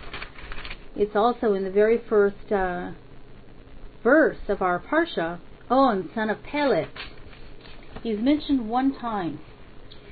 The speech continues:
But he was also an important person. <clears throat> But somehow he did not show up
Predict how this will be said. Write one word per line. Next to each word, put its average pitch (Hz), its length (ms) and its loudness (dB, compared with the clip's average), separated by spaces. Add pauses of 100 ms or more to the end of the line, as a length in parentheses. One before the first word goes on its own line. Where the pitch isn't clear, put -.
(240)
But 294 80 0
he 330 120 4
was 370 140 4
also 339 340 2
an 214 60 0
important 208 480 -2
person. - 440 -2 (2000)
<clears throat> - 380 4 (400)
But 208 180 2
somehow 311 540 6 (320)
he 339 160 2
did 285 140 2
not 233 260 -2 (160)
show 220 220 4
up 185 220 2